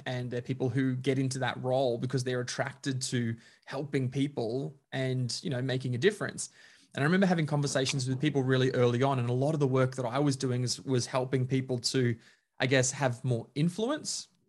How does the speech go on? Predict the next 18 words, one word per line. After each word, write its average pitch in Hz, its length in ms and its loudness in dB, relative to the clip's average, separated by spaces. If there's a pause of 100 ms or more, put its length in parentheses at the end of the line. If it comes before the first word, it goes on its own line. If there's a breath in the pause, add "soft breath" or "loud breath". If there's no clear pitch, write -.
(140)
um, 135 340 -2
in 143 180 2
their 131 240 2
workplace 135 540 0
or 139 60 -2
in 127 80 -2
their 127 140 0
role. 139 300 -2 (440 soft breath)
And 156 100 2
I 151 60 2
started 185 340 0
talking 220 240 2
to 208 60 -2
people, 135 180 0
and 135 80 2
I 139 60 2
realized 143 600 2
that - 260 -2